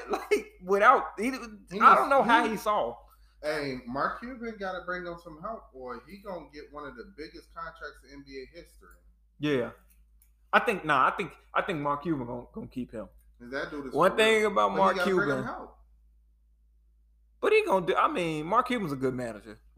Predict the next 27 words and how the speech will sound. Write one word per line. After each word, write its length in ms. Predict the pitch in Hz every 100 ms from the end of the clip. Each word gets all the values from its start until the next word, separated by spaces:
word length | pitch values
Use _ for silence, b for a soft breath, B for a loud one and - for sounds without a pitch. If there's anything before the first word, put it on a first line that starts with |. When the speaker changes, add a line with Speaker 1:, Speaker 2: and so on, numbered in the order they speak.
| -
Speaker 2:
Yeah, 120 | 180
he 140 | 135 139
Speaker 1:
He 100 | 285
a 40 |
Speaker 2:
is. 40 | 160
Speaker 1:
good 140 | 147
Speaker 2:
He 40 | 131
Speaker 1:
manager. 340 | 120 107 98
Speaker 2:
is. 100 | - _ _ _ -
Speaker 1:
He, 420 | 233 240 190 - _ _ _ _ _ _ - 143 147 _ 143
Dirk 460 | 185 208 - - - _ -
always 600 | 180 180 175 165 160 143
was 160 | 139
in 100 | 143
the 80 | 127
playoffs. 540 | - 139 123 95 98 - - - _ _ _ _ _ _
He 120 | 180
Speaker 2:
And 80 | 240
Speaker 1:
was 80 | 214
Speaker 2:
even, 100 | 190
Speaker 1:
always 440 | 190 175 160 151
in 80 | 139
the 60 | 131
Speaker 2:
even 120 | 139
Speaker 1:
playoffs. 200 | - -
Speaker 2:
when 100 | 202
they 160 | 190